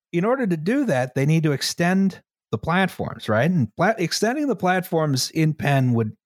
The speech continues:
do a, would solve a lot of problems, right? Um, you know, just in terms of, like, moving trains through more quickly 'cause people could board and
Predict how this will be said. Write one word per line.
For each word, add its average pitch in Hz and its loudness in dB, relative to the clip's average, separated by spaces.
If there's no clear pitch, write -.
do 143 2
a, 127 0
would 127 -2
solve 202 0
a 165 0
lot 135 0
of - -8
problems, 123 -2
right? 107 0
Um, 127 0
you 139 0
know, 110 2
just 151 0
in 151 -2
terms 139 0
of, 120 0
like, 110 0
moving 131 2
trains 131 -2
through 120 0
more 104 2
quickly 123 0
'cause - -4
people 104 -2
could 95 -4
board 107 -2
and 92 0